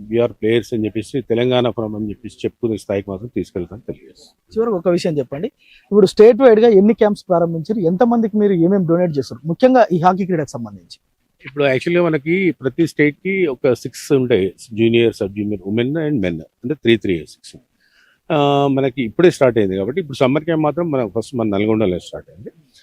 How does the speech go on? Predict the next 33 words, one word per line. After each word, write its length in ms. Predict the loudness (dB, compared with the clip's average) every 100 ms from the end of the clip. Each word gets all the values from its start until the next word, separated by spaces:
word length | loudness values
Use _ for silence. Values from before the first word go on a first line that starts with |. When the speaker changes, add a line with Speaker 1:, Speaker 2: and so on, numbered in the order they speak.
| _
Speaker 1:
నెక్స్ట్ 220 | -8 -4 0
ఇప్పుడు 140 | 0
వనపర్తి, 500 | 0 -2 -4 -6 -6
మహబూబ్ 360 | -4 -4 -6 -8
నగర్, 260 | -10 -12 -12
రంగారెడ్డి 500 | -8 -8 -8 -12 -16 -18 _ _ -12
and 100 | -10
కరీంనగర్, 540 | -8 -6 -6 -8 -8
ఆదిలాబాద్ 420 | -8 -8 -8 -12 -14 -14
ఫస్ట్. 140 | -14 _ _ _ _ _ -4
కానీ 140 | 0
వనపర్తిలో 560 | 0 0 0 -2 2 2
ఇలా 200 | 2 -2
ఇంత 180 | -2
మంచి 260 | -2 -2 0
గ్రౌండ్ 260 | 2 2 0
అంటే 160 | -2
నేను 440 | 0 0 2 0 -2 -2
హాకీకి 540 | 0 0 0 -2 -4 -6
అంటే 140 | -6
స్పెసిఫిక్‌గా 480 | -6 -6 -6 -4 -2
టౌన్‌లోకి 400 | -2 0 0 0
వచ్చాను, 260 | -2 -2
అటు 140 | -4 -4
నుంచి 140 | -4 -4
అట్టే 160 | -4
వెళ్ళాను. 220 | -6 -8
హాకీ 280 | -4 -4 -2
గ్రౌండ్ 260 | -2 -2 -2
మాత్రం 240 | -6 -8 -10
ఫస్ట్ 180 | -10 -8
టైమ్ 180 | -10 -8
రావడం, 260 | -8 -10